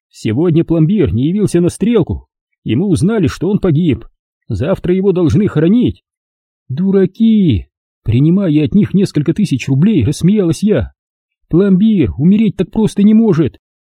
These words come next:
Скорее всего, тут очередной его финт ушами. Я могу и дальше, словно Баранов,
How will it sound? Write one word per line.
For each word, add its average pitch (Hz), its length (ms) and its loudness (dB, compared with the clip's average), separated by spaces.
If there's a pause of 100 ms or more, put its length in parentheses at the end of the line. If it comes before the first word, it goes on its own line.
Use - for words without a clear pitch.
(200)
Скорее 190 400 -2
всего, 202 320 0
тут 202 180 -2
очередной 196 500 0
его 208 180 2
финт 220 280 0
ушами. 180 500 -2 (420)
Я 139 200 0
могу 185 240 2
и 190 60 2
дальше, 175 360 0
словно 156 360 0
Баранов, 165 540 -2